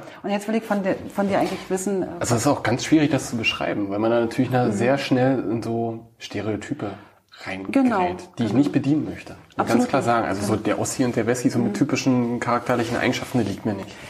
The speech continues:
Speaker 2: Dennoch ist es so, glaube ich,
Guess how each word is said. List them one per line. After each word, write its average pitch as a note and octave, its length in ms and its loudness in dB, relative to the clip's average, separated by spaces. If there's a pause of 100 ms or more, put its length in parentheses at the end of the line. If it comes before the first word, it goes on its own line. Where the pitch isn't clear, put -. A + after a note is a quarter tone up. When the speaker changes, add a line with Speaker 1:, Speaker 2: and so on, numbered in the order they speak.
(680)
Speaker 2:
Dennoch D3+ 260 2
ist C#3 140 0
es C#3 180 0
so, C#3 380 2 (180)
glaube B2 300 2
ich, - 300 -6